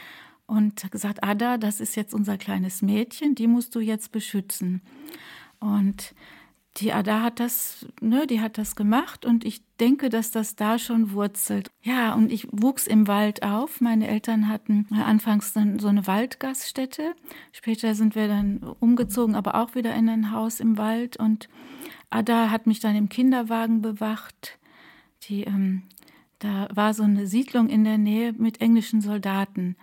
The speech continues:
Und die, äh, das war, ähm, wie sagt man, britische Besatzungszone. Und sie kamen dann auch zu der Gaststätte, und die wollten dann mit mir, wen ich dann im Sportwagen schon saß, ein bisschen unterhalten und meinen Spielzeugelefanten haben. Und der Hund bewachte mich da. Und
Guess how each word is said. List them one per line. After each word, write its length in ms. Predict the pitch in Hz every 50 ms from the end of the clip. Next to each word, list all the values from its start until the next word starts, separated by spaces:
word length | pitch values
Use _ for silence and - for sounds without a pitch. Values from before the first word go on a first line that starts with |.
| - - - - - - - 170
Und 160 | 170 165 196
die, 180 | 196 190 - -
äh, 460 | 208 196 185 185 185 196 - - 202
das 200 | 214 202 - -
war, 240 | 208 196 196 - -
ähm, 280 | 208 190 185 190 185 -
wie 60 | 202
sagt 240 | 185 208 202 - -
man, 140 | 202 196
britische 400 | 202 - 208 - 220 202 - 214
Besatzungszone. 840 | 190 208 190 196 190 190 - - - 190 185 - - - 202 190 185 196
Und 140 | - 175
sie 140 | - 208 208
kamen 260 | - 208 196 185 180
dann 160 | 175 170 - -
auch 220 | 220 240 240 -
zu 160 | - - -
der 160 | - - -
Gaststätte, 640 | - 220 240 240 - - - - 220 214 - - 214
und 160 | 208 196 -
die 100 | - 190 185 - - - - - - - - -
wollten 320 | 202 196 208 208 214 208
dann 220 | 196 202 196 196 190
mit 200 | 190 185 - -
mir, 240 | 202 196 190 190 190
wen 140 | 190 185
ich 140 | 185 180 -
dann 160 | 202 185 180
im 60 | 190 -
Sportwagen 800 | - - - - 240 240 233 233 - 226 208 202 202 196 190 185
schon 240 | - 208 196 196 190
saß, 320 | 202 196 196 196 - -
ein 20 | -
bisschen 300 | 202 - - 196 185 - - - - - - _ _ -
unterhalten 960 | 180 - - 185 180 - 202 240 247 254 254 247 247 - - 226 220 214 -
und 140 | - 160 185
meinen 260 | - - - 196 -
Spielzeugelefanten 1080 | - - 262 262 262 - 226 208 - - 208 208 202 - - 196 208 214 214 214 202 196
haben. 340 | 202 196 196 202 190 190 190
Und 180 | 190 180 185
der 160 | 185 175 185
Hund 260 | 196 240 247 233 - -
bewachte 520 | 220 208 196 202 202 196 - - - 208
mich 240 | 196 196 190 - -
da. 180 | - 190 190
Und 260 | 196 190 196 190 -